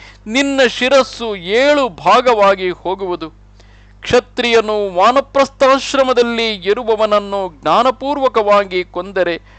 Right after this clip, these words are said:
ಆ ಕೊಲೆಯು ಆತನ ದ್ಯಾ-, ಆ ಕೊಲೆಯಿಂದಾಗಿ ಆತನು ದೇವೇಂದ್ರನೇ ಆಗಿದ್ದರೂ ಸ್ಥಾನಭ್ರಷ್ಟನನ್ನಾಗಿ ಮಾಡುವುದು. ಅಜ್ಞಾನದಿಂದ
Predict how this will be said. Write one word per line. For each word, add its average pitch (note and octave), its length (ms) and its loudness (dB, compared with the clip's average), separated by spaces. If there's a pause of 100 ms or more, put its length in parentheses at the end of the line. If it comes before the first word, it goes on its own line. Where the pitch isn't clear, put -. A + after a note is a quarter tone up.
(180)
ಆ A3 360 6
ಕೊಲೆಯು A3+ 800 2
ಆತನ G#3+ 560 2 (580)
ದ್ಯಾ-, F3+ 480 2 (160)
ಆ G#3+ 200 4
ಕೊಲೆಯಿಂದಾಗಿ G#3+ 1040 0 (220)
ಆತನು A#3+ 640 2
ದೇವೇಂದ್ರನೇ D4 800 2
ಆಗಿದ್ದರೂ G#3+ 760 2
ಸ್ಥಾನಭ್ರಷ್ಟನನ್ನಾಗಿ F#3+ 1500 0
ಮಾಡುವುದು. E3+ 560 -4 (680)
ಅಜ್ಞಾನದಿಂದ A3+ 880 2